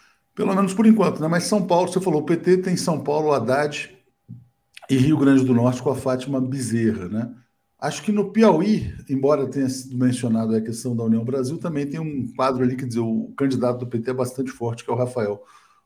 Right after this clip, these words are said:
Fonteles. Mas tem um outro aspecto, Paulo, dessas pesquisas, que aí é um levantamento do diap, que mostra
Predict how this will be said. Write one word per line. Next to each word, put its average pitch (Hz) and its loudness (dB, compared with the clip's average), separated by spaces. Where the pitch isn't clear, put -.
Fonteles. 113 -4
Mas 170 -2
tem 269 2
um 247 6
outro 254 2
aspecto, 185 0
Paulo, 120 4
dessas 127 0
pesquisas, 123 -4
que - -2
aí 123 0
é 143 2
um 143 2
levantamento 120 2
do 117 -4
diap, 120 -4
que - -8
mostra 139 -4